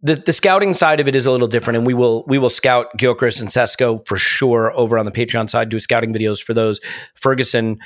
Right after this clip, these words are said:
I think people have seen basically enough of him. I, I'll say this on the Ferguson thing, very exciting player. It is a little worrying for me how little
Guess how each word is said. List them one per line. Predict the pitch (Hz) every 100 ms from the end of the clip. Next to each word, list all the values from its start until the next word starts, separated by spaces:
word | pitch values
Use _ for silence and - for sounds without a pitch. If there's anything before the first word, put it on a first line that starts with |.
| - -
I |
think | 117 113
people | 131 123
have | 107
seen | - - 127 117
basically | 107 - - 117 120
enough | 120 127 123
of |
him. | 110
I, | 110 -
I'll | 135
say | - 180
this | 151 139
on | 131
the |
Ferguson | 113 127 120 120 - _ _ -
thing, | 123 107 - - _ _ _ _
very | 139 170
exciting | 170 - 120 139 151
player. | 175 185 185 - _ _ _ _ _ _ _ -
It | 190
is | 226
a | 226
little | 151 139 185 240 277 -
worrying | 180 233 240 254 254
for | 220
me | 226 202
how | - 143 143
little | 170 156 135 139 139 135 139